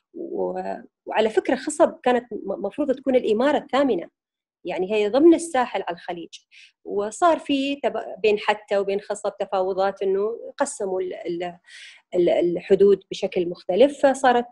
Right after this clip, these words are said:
خصب في عمان وحتى في الإمارات. هذه موضوع آخر، بس نحن كساحل متشابهين يعني. آه، وس-، وس-، ولو، ولو كان عندي صديق المرحوم، آه، دكتور صلاح، آه،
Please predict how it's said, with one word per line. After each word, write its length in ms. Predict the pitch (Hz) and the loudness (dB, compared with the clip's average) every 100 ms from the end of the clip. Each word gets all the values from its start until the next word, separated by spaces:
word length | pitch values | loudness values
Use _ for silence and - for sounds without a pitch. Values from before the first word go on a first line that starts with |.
| - | -8
خصب 300 | - 214 196 | -8 -2 -4
في 120 | - 180 | -2 -2
عمان 320 | 180 202 269 | 0 0 2
وحتى 440 | 262 247 247 190 | 2 0 0 -2
في 120 | 185 | -4
الإمارات. 560 | - 170 170 175 196 - - - _ _ - | -6 -8 -6 -4 -6 -6 -14 -20 _ _ 2
هذه 180 | 311 | 2
موضوع 440 | 254 220 214 208 196 | 2 2 2 0 -4
آخر، 260 | 180 - | -8 -12
بس 360 | 180 247 - _ _ _ | -4 -4 -4 _ _ _
نحن 220 | 330 330 | 2 4
كساحل 720 | 320 294 285 302 269 - 262 294 | 4 4 2 0 0 -2 -2 -4
متشابهين 760 | 254 262 262 247 208 294 269 | -6 -6 -2 -4 0 0 0
يعني. 320 | 160 160 196 - - - _ - | -2 -4 -8 -10 -20 -20 _ 0
آه، 600 | 202 202 196 196 - - 196 | 2 2 -2 -6 -10 -14 -8
وس-، 360 | 208 208 - - | -6 -6 -8 -12
وس-، 280 | 196 320 - | -2 0 4
ولو، 680 | 226 214 - 220 254 240 - 202 | 2 2 0 4 6 4 0 -4
ولو 380 | 202 214 - - | -2 -2 -4 -6
كان 260 | 262 247 | -2 0
عندي 220 | 285 370 | 4 2
صديق 420 | 294 233 233 262 220 | 2 -2 -2 -4 -2
المرحوم، 560 | 208 214 - 269 180 - _ _ _ - | -4 -4 -2 0 -2 -10 _ _ _ -8
آه، 80 | 185 | -6
دكتور 400 | 175 196 - 208 | -6 -6 -4 -4
صلاح، 540 | - 208 220 214 - | -2 0 0 0 -6
آه، 360 | 185 180 180 180 | -8 -8 -12 -14